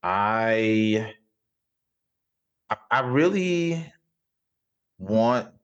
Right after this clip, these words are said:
for, I really want for R-Truth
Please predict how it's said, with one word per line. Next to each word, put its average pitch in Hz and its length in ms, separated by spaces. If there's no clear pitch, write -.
for, 95 1120
I 107 60
really 120 280
want 120 320
for 104 280
R-Truth 101 1160